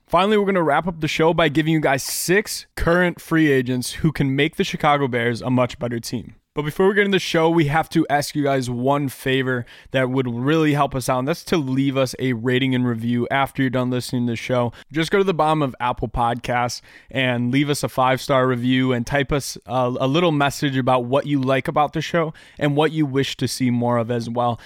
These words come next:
That helps us out tremendously. It helps promote our shows to other people.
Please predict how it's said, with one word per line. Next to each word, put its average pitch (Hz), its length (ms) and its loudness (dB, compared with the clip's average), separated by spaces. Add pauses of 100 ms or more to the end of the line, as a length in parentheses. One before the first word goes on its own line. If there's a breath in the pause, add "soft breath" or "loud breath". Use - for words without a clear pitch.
(160 loud breath)
That 151 160 2
helps 147 240 -2
us 131 100 -6
out 135 160 2
tremendously. 131 640 0
It 120 80 0
helps 120 240 -4
promote 123 320 -2
our 120 80 -2
shows 127 340 0
to 120 140 -2
other 113 160 -6
people. 180 480 -2